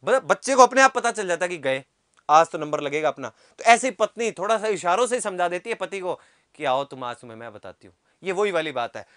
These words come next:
A curtain lecture, कर्टेन का मतलब होता है पर्दा, पर्दे के पीछे जो लेक्चर दिया जाएगा हस्बैंड को, कर्टेन का मतलब पर्दा भी होता है, ध्यान रखिएगा। पर्दे के पीछे ले गई,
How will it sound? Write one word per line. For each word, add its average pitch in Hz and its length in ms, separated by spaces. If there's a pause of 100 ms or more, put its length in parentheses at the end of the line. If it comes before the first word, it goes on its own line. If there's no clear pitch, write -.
(160)
A - 20
curtain 240 420
lecture, 208 400 (100)
कर्टेन 226 320
का 247 120
मतलब 233 120
होता 262 140
है - 120
पर्दा, 202 400 (280)
पर्दे 240 380
के 262 120
पीछे 254 320
जो 240 100
लेक्चर 185 420
दिया 220 260
जाएगा 190 380
हस्बैंड 156 380
को, 135 200 (160)
कर्टेन 170 320
का 180 120
मतलब 175 220
पर्दा 156 280
भी 170 100
होता 151 160
है, 131 40
ध्यान 120 200
रखिएगा। 127 280 (220)
पर्दे 151 240
के 160 80
पीछे 165 240
ले 131 140
गई, 170 160